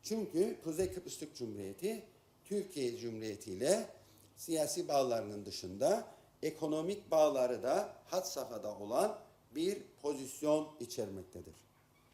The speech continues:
Sadece Türk lirasının kullanımına alakalı değil bu. Aynı zamanda, e, bununla birlikte,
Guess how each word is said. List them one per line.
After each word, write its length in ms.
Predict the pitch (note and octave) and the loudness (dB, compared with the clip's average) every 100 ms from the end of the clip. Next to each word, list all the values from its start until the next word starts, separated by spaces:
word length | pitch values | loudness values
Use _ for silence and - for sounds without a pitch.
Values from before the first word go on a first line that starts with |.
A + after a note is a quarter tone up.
| _ _ | _ _
Sadece 560 | - F3 F#3 G#3 F#3 - | -2 4 6 6 4 0
Türk 240 | F#3+ - | -4 -6
lirasının 480 | F3 E3+ - D3 C3+ - | 0 0 0 -4 -6 -6
kullanımına 1300 | C#3+ C#3 C3+ B2 A#2+ A#2 A2 - - - A2+ G#2+ - A#2+ | -2 0 0 -2 -6 -8 -12 -20 -20 -12 -4 -4 -4 -6
alakalı 500 | A#2 A#2 A#2 A2 A2 | -6 -6 -6 -6 -6
değil 220 | A2+ G#2 A#2 | -6 -6 -4
bu. 220 | G3 - - - _ | -4 -4 -14 -20 _
Aynı 300 | D#3 F#3+ F#3+ | 2 4 2
zamanda, 720 | D3+ B2+ A2+ A2 C#3+ G#3+ G#3+ - - _ - | 0 0 0 2 4 4 2 -8 -20 _ -6
e, 300 | A#2+ B2 A#2+ | 0 0 0
bununla 440 | D3+ F#3 D#3 B2 G#2+ | 0 2 4 2 2
birlikte, 680 | G2 F#2+ - D3 F#3 A#3 | -4 -8 -6 2 2 2